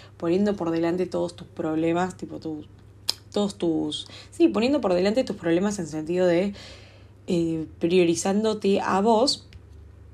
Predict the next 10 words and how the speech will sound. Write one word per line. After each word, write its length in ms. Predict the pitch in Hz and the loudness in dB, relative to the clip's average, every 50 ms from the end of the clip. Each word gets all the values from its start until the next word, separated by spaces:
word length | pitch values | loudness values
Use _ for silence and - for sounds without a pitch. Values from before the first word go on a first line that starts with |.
| - - - 151 143 | -18 -10 -8 -8 -8
sin 260 | - - - 208 220 | -6 -4 -2 0 2
entenderlo 880 | 233 233 214 202 180 165 165 170 208 233 226 175 170 165 180 202 - - | 2 2 2 2 0 0 2 4 6 6 6 6 6 6 6 4 2 -2
a 80 | - 170 | -6 -4
la 80 | 165 | -4
otra 160 | 170 170 175 170 | 0 0 0 0
persona 300 | 170 170 185 185 196 202 | 0 0 0 2 4 4
y 100 | 180 156 | 4 4
actuando 400 | 147 147 - - 175 185 196 196 | 2 -2 -2 -2 0 0 2 0
en 80 | 196 | 0
consecuencia. 760 | 190 160 151 151 151 147 - 196 226 202 180 - - 156 139 | -2 -4 -6 -6 -10 -6 -2 2 2 2 2 0 -2 -8 -12